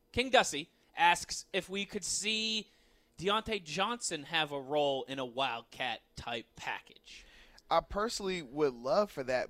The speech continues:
Speaker 2: but I don't think it will necessarily just because the injuries to James Washington.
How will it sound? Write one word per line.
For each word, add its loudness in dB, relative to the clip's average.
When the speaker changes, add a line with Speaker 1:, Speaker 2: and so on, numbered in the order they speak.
Speaker 2:
but 2
I 2
don't -2
think -10
it -8
will -2
necessarily -6
just -6
because -2
the -6
injuries -6
to -6
James -6
Washington. -4